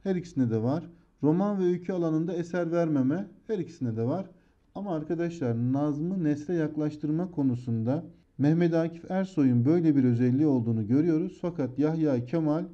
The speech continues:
buna karşıdır arkadaşlar. Nazmı nesle ne yapmaz bu?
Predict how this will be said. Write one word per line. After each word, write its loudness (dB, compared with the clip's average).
buna -2
karşıdır -4
arkadaşlar. -2
Nazmı 0
nesle 0
ne 2
yapmaz -2
bu? -2